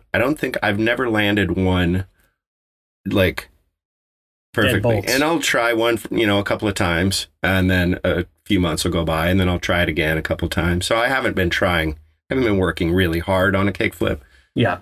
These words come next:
Speaker 1: Um, but it, you know, that seems like a kind of a fun, kind of a fun trick to do.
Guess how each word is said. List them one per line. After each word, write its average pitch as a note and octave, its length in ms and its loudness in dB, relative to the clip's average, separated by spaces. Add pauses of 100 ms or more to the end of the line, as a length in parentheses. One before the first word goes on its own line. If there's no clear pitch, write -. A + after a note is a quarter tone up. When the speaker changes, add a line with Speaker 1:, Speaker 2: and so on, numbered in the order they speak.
Speaker 1:
Um, E2 400 0 (100)
but A#2+ 160 0
it, B2 200 -2
you A2 80 2
know, F#2+ 180 2
that G#2 220 -4
seems G2+ 260 0
like E2+ 140 -2
a D#2+ 140 0
kind E2 200 -2
of D#2 60 -4
a D#2+ 80 -2
fun, D#2 340 -2 (280)
kind - 140 0
of D2 60 -4
a D#2 60 -6
fun D#2 220 -2
trick - 240 -2
to D2 100 -4
do. F2 220 0